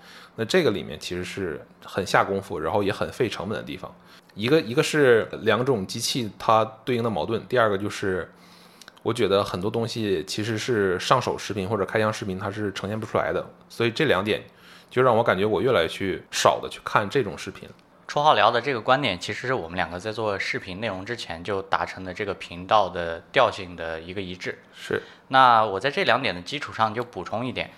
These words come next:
Speaker 2: 其实我们在第一期的播客里面一直在提一个内容，商业化。如果把我们的内容仔细拆开来看的话，其实我们在很多的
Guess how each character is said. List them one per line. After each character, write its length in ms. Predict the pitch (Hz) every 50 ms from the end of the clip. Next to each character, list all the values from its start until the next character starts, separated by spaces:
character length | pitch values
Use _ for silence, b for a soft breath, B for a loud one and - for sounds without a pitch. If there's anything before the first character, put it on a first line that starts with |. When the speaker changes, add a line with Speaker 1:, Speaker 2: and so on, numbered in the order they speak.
| B B B B B
Speaker 2:
其 140 | B - 135
实 220 | 131 - - 170 170
我 160 | 165 131 98
们 100 | 87 90
在 200 | 92 - 135 127
第 200 | 120 - 139 147
一 40 | 147
期 140 | 143 - 143
的 60 | 117
播 240 | - - 117 127 135
客 140 | - 147 117
里 100 | 90 87
面 200 | 90 87 95 -
一 120 | 143 123
直 100 | 107 107
在 160 | 98 107 101
提 320 | 101 - - - - 95 101
一 60 | 117
个 120 | 117 147
内 140 | 135 127 104
容， 120 | 85 82 -
商 260 | - - - 104 107
业 80 | 107 101
化。 380 | - - 113 - - - - b b b b b b b b
如 100 | - 131 180
果 80 | 190
把 160 | - 117 127
我 60 | 131 104
们 80 | 104
的 100 | 104 113
内 160 | 113 143 180
容 260 | 170 120 98 95 98 101
仔 140 | - 92
细 160 | 85 - 135 117
拆 200 | - - 127 127
开 160 | 127 - 147
来 140 | 139 107 92
看 260 | - - - 160 127
的 80 | 101 82
话， 180 | 82 87 80 80
其 180 | - - -
实 280 | 98 110 123 117 113 113
我 140 | 117 107 90
们 120 | 85 90
在 120 | - 120 117
很 260 | - - 87 82 78
多 240 | 82 92 98 107 113
的 280 | 110 92 85 82 82